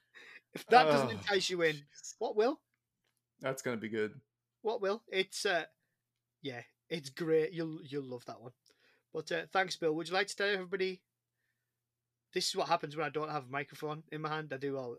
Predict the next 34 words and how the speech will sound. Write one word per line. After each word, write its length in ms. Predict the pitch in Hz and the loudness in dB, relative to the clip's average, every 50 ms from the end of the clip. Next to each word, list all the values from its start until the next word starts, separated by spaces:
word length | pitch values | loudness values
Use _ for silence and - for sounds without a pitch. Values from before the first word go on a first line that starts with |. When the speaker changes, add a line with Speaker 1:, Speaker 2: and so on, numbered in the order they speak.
| - 151 | -12 -12
Speaker 1:
this 160 | 143 143 139 | -10 -10 -8
is 60 | 135 147 | -8 -8
how 100 | 135 127 | -8 -8
I 60 | 131 | -10
talk. 180 | - 135 131 147 | -10 -8 -6 -6
Speaker 2:
You 140 | 143 131 131 | -6 -6 -4
just, 320 | 139 151 139 - - - | -6 -4 -6 -6 -6 -6
wh-, 140 | 139 - - 170 - | -6 -2 -2 0 4
what 60 | 160 | 6
do 80 | 175 175 | 6 8
I 40 | 156 | 8
do 60 | 151 | 6
with 120 | 160 151 - | 4 2 2
my 80 | 131 | 0
hands? 380 | 131 170 185 175 147 120 120 - | 2 2 2 2 0 -2 -4 -4
Speaker 1:
Just 180 | 208 180 - 202 | -4 -4 2 6
gesticulate 680 | 240 240 - - - 233 - 240 233 233 214 208 - | 8 8 8 8 4 4 8 8 8 8 8 6 2
through 220 | - 262 285 285 | 2 4 4 6
them. 180 | 262 262 226 - | 6 4 2 2
This 160 | 208 220 - | 0 0 2
is 60 | - | 4
how 120 | 247 240 233 | 4 6 6
I 20 | |
talk. 400 | 220 233 196 190 214 262 240 - - - - - | 4 4 2 4 4 2 2 -2 -6 -8 -8 -8
Speaker 2:
<laughs> 20 | _ _ _ _ _ _ _ _ _ - - - - - _ _ _ _ _ - 175 - - - _ _ | _ _ _ _ _ _ _ _ _ -20 -20 -20 -20 -20 _ _ _ _ _ -10 -8 -8 -8 -10 _ _
Speaker 1:
So, 460 | - - - 196 196 196 190 190 180 - - - | -6 0 4 6 6 6 6 4 2 0 -2 -2
um, 380 | 214 190 185 180 170 165 165 160 - _ _ _ _ _ - 190 - - | 2 2 4 2 2 -4 -10 -14 -16 _ _ _ _ _ -12 -8 0 2
<laughs> 460 | 285 269 - _ _ - - - - | 2 2 2 _ _ -20 -16 -6 -2
would 120 | 185 196 180 | -2 0 2
you 80 | 190 | 2
like 160 | 190 202 202 202 | 2 2 2 0
to 80 | - | 2
tell 140 | - 202 196 | 0 2 4
everybody 500 | 196 185 190 170 175 180 170 165 160 160 | 4 2 0 -2 -2 -4 -4 -4 -6 -10